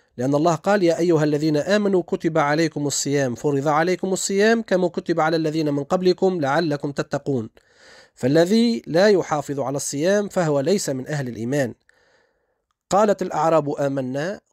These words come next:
قل لم تؤمنوا ولكن قولوا أسلمنا ولما يدخل الإيمان في قلوبكم". عجيب والله، ويقول لك حرية شخصية. الصيام ليس حرية شخصية، أنت عبد لله،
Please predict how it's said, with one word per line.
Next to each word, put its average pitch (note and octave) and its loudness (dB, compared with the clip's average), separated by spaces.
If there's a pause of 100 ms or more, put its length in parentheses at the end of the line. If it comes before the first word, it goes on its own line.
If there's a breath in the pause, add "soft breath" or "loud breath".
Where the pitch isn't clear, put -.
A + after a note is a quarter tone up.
قل F#3 0
لم C#3 2
تؤمنوا G3 0
ولكن E3 0
قولوا G#3 4
أسلمنا F#3+ 0
ولما F3 2
يدخل F3+ 2
الإيمان F3 0
في A3 -4
قلوبكم". C3 -4 (460)
عجيب F#3+ -2
والله، E3+ 0
ويقول G3 2
لك A#3+ 0
حرية A3 2
شخصية. F#3 -4 (520)
الصيام A3+ -2
ليس B3+ -4
حرية A3+ -2
شخصية، G3 -6
أنت F#3 -4
عبد F#3+ 0
لله، E3 -2